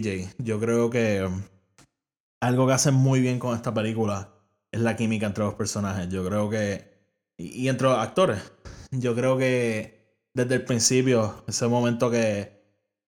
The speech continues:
que Poe y Rey empiezan a discutir sobre lo que le pasó a B B eight, sobre lo que le pasó al Millennium Falcon, ya vemos una química pasando y, y, y Finn yo creo que está en el medio de todo. Él es como que la pega de, del grupo, él es el que siempre los está tratando de mantener juntos.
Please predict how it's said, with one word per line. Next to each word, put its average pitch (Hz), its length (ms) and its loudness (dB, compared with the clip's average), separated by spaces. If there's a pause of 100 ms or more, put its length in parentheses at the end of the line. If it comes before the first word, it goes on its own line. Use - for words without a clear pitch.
(120)
que 110 400 2 (100)
Poe 120 460 4
y 127 80 2
Rey 117 240 2
empiezan 113 400 -2
a 117 60 0
discutir 117 680 0
sobre 117 300 2
lo 107 120 0
que 110 60 -2
le 107 80 0
pasó 104 220 -2
a 107 40 -2
B 113 140 -2
B 113 180 0
eight, 113 200 0
sobre 107 260 0
lo 104 120 0
que 101 80 -2
le 101 80 0
pasó 98 180 -2
al 107 60 0
Millennium 110 360 2
Falcon, 107 580 -2 (380)
ya 123 160 2
vemos 127 260 2
una 131 160 2
química 123 340 0
pasando 117 580 0
y, 104 580 -4
y, 98 280 -6
y - 20 0
Finn 139 560 0
yo 123 100 2
creo 120 160 2
que 127 60 0
está 123 160 -2
en 120 60 0
el 120 80 0
medio 117 360 4
de 117 60 2
todo. 113 640 -2 (220)
Él 113 100 -2
es 120 80 -2
como 127 200 0
que 123 80 4
la 113 140 4
pega 117 300 2
de, 110 380 0 (260)
del 127 220 0
grupo, 127 380 2
él 117 60 4
es 120 60 2
el 117 60 -2
que 131 100 -4
siempre 123 260 -2
los 120 140 0
está 117 160 -6
tratando 117 340 -2
de 120 60 -2
mantener 110 360 -2
juntos. 117 580 -2